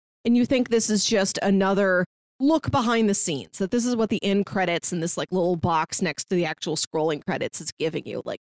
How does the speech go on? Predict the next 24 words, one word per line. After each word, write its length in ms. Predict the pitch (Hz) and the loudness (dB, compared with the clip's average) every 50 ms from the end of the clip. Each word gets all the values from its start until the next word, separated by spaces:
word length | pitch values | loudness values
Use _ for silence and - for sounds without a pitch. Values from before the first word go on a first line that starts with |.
| _ _ _ _ _ _ | _ _ _ _ _ _
here's 300 | - 202 190 190 190 185 | 0 2 4 4 2 2
some 440 | - - 190 180 180 180 180 175 170 | 2 2 2 2 2 2 2 2 2
behind 320 | 160 170 160 170 165 160 147 | 0 0 0 0 -2 -2 -2
the 40 | 160 | -4
s-, 80 | - - _ | -6 -8 _
here's 460 | - 202 202 196 175 170 165 170 165 - - | -2 0 2 2 2 2 0 -2 -6 -6 -4
actual 320 | 175 170 - - 208 196 | -4 -4 -2 -2 0 0
news 260 | 220 262 320 339 330 - | 2 2 2 2 0 0
broadcasts, 560 | - 320 285 277 262 - 262 247 240 226 - | 0 0 0 0 0 0 -2 0 0 0 0
here's 220 | 202 160 - - - | -2 -2 -2 -4 -2
photos 340 | - 190 175 170 170 175 170 | 0 0 2 2 0 0 -2
of 40 | - | -4
the 100 | 143 139 | -8 -10
actual 320 | - - - - - - - | -10 -12 -14 -12 -10 -10 -8
criminals 520 | - - 269 254 254 277 269 262 254 - | -4 -2 0 2 4 4 4 2 2 0
we're 80 | 247 233 | -2 -2
basing 420 | 220 233 220 214 214 - 220 208 | -2 -2 -2 -2 -2 0 0 0
this 180 | 208 208 202 - | 2 0 0 0
on, 300 | 208 196 202 202 202 196 - _ _ _ _ _ | 0 0 0 0 0 -2 -2 _ _ _ _ _
here's 180 | - 247 - - | -2 -2 0 2
photos 320 | 233 214 208 196 202 180 | 2 2 4 4 2 2
of 80 | 190 170 | 0 0
how 200 | 185 190 175 180 | 0 0 2 2
we 260 | 180 180 180 165 165 | 0 0 -2 -4 -4